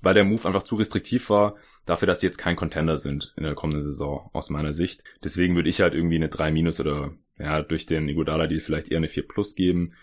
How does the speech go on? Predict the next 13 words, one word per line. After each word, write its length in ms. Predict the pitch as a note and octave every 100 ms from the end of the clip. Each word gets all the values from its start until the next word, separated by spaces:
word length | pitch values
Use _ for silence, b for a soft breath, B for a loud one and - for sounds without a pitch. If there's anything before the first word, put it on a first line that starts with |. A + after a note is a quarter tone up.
| b b
wird 140 | F2
vielleicht 240 | - F2+
durch 80 | -
den 140 | F2+ F2
Green-Deal 400 | F#2+ G2 F2+ E2+
wieder 180 | E2+
aufgewertet, 500 | D2 F2 - E2 D#2+
aber 120 | F2+ G2+
irgendwie 240 | A2+ G#2
sowas 220 | F#2 F2+
um 100 | F2+
den 160 | F2 E2
Dreh. 300 | C#2+ D#2